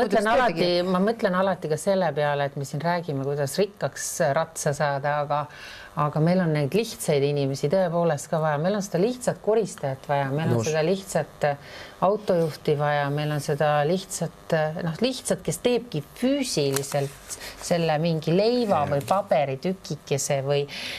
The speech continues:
Speaker 1: või lihvib mu prilliklaasi, teeb valmis.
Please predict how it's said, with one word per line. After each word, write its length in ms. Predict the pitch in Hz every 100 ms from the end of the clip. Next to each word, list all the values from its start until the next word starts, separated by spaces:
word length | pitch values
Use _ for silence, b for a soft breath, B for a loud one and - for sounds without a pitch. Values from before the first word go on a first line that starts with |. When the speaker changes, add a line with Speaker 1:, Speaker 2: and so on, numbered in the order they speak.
| B 160
Speaker 1:
või 120 | 160
lihvib 420 | 190 220 190 151
mu 120 | 151
prilliklaasi, 960 | 143 196 214 190 151 170 185 190 180 143
teeb 300 | 147 135 135 -
valmis. 720 | 190 220 170 139 131 123